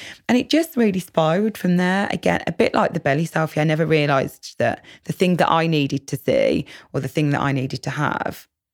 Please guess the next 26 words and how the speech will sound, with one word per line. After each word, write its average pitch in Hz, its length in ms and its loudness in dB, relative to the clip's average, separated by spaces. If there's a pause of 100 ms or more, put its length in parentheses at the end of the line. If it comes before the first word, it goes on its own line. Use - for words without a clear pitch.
(160)
was 143 140 -4
the - 100 -16
thing 147 280 -2
that - 140 -2
everyone 139 280 0
else 139 240 -2
was 143 120 -6
looking 151 280 -4
for 160 260 2
too. 170 480 2 (520)
Um, 156 280 0 (140)
so 156 260 2
as 165 460 0 (100)
it 160 140 0
got - 180 0
bigger, 135 240 0
we 135 100 -2
started - 380 -4
to - 100 -16
cover 139 220 -8
Sutton 139 720 -6
and 131 240 -4
Bromsgrove 139 960 -4
and 143 260 -2 (440)
bigger, 139 480 0 (180)
um, 139 360 2